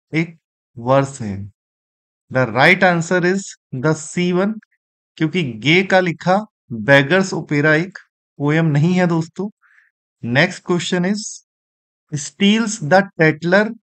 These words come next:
first appeared in which year? एटीन्थ सेंचुरी के फर्स्ट डेकेड में बहुत सारे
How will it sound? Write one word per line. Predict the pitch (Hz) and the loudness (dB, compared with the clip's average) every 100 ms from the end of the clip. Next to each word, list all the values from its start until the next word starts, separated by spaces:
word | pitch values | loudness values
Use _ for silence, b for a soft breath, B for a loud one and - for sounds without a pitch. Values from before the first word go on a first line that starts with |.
| _ _ _ _ - | _ _ _ _ 4
first | 202 208 202 | 4 4 -2
appeared | 170 - 170 196 180 | -2 -2 0 2 2
in | 202 175 110 | 2 0 -2
which | 156 170 | -4 -2
year? | 131 98 101 101 | -4 -4 -8 -4
एटीन्थ | 156 156 - 202 220 214 | 0 0 2 2 4 2
सेंचुरी | 196 185 180 185 185 | 2 2 2 0 0
के | 214 | -2
फर्स्ट | 208 - 214 220 214 | -4 2 4 4 2
डेकेड | 180 175 160 | -2 0 -2
में | 170 208 - _ _ _ _ 160 | -2 -2 -6 _ _ _ _ 2
बहुत | 160 220 220 | 4 2 2
सारे | 190 180 | 2 2